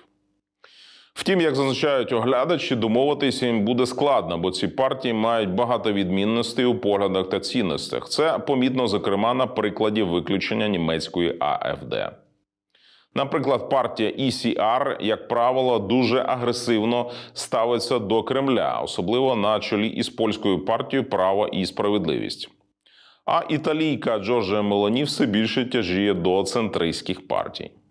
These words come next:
З іншого боку, група Ай Ді відверто проросійська і не прагне до компромісу в Європарламенті з іншими партіями.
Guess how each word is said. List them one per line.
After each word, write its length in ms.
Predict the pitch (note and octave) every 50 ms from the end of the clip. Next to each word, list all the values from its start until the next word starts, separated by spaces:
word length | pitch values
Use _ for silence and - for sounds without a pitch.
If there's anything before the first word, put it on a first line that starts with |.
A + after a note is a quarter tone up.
| _ _ _ _ - - - - - - - - - -
З 160 | G#2+ C#3 F#3+
іншого 580 | G3+ D3+ B2 C#3+ C#3 C3 A#2+ A2+ A2 G#2+ G#2 G2+
боку, 420 | F#2 B2+ C#3+ D#3+ D#3+ D#3+ C3+ A2+
група 500 | A#2+ C3 C#3+ - C#3+ C3+ A#2 G#2+ G2+ -
Ай 200 | - G#2+ G#2 G2+
Ді 260 | G2 G2+ A2+ C#3 D3 C3+
відверто 520 | B2 G2+ G2 G2+ A2 A#2+ B2 - B2+ B2
проросійська 1120 | B2 - B2+ C3 C3+ C3+ C#3 C3 - C3+ C#3 D3 B2+ G2 - - - F2+ D#2+ C#2+ C2+ C2 -
і 160 | - B2+ D#3
не 140 | E3 D#3+ D3+
прагне 500 | A#2 A2+ A2+ A2+ A2+ A2+ A#2 B2 A#2+ A#2
до 300 | G#2 F2+ F#2+ G#2 A#2 B2
компромісу 800 | A#2+ - A#2+ A#2 G#2+ - B2 A#2+ G#2+ G2 F#2+ F#2 - - G#2+ G#2
в 60 | F#2
Європарламенті 920 | F2+ F2+ F2+ F2 E2+ D#2+ - E2+ E2 D#2+ D2+ D2+ D#2 E2 E2+ - - G2 G2
з 140 | E2+ E2 -
іншими 560 | - E2+ D#2+ D2+ D2 - F2 E2+ E2+ E2 E2+ D#2+
партіями. 640 | E2 - F#2 D2+ - - - A#1+ A1+ G#1 G#1 G#1